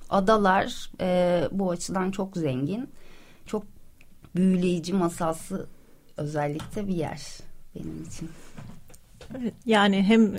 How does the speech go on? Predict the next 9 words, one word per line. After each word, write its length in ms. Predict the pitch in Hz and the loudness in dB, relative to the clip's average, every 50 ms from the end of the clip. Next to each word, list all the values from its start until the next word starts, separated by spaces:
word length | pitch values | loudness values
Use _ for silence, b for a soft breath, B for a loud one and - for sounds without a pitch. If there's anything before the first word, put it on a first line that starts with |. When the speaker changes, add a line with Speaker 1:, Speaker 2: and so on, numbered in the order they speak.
| - - | 2 4
Speaker 2:
mimari 540 | 202 202 202 196 202 196 196 190 208 208 196 | 6 8 8 8 8 8 8 8 8 8 8
olarak, 560 | 190 190 190 185 180 180 180 - - - - - - - - - - - | 6 6 4 4 2 0 -2 -6 -10 -12 -12 -12 -14 -14 -16 -18 -14 -10
e, 360 | - - - - - - - - - - 202 214 202 - - - | -8 -6 -6 -6 -6 -8 -8 -10 -12 -12 -14 -14 -16 -18 -16 -12
sizi 440 | - - - 190 185 165 175 185 | -10 -6 -2 -2 -2 0 0 2
mest 340 | 170 190 196 185 - - - | 4 4 2 2 0 -2 -4
eden 340 | 170 160 - 160 156 156 156 | -4 -2 0 0 0 0 0
bir 60 | 156 | 0
yer, 260 | 160 165 170 175 - - B B B B B B B B | -2 -2 -2 -4 -4 -4 B B B B B B B B
hem 300 | - 196 196 196 185 | -2 0 2 2 0